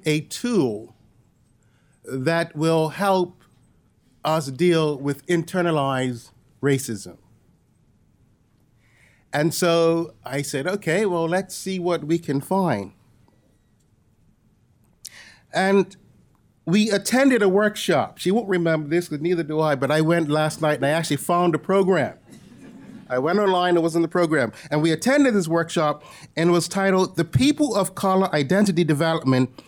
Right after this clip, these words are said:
White Supremacy and Internalized Racial Oppression."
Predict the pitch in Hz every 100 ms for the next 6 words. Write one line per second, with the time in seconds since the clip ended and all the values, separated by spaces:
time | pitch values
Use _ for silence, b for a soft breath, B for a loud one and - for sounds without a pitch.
0 | B - 135 240 247 - 196 190 180 175
1 | 175 170 170 b b _ 143 147 143 -
2 | 202 196 170 170 165 - 127 160 160 165
3 | 151 139 151 160 156 104 80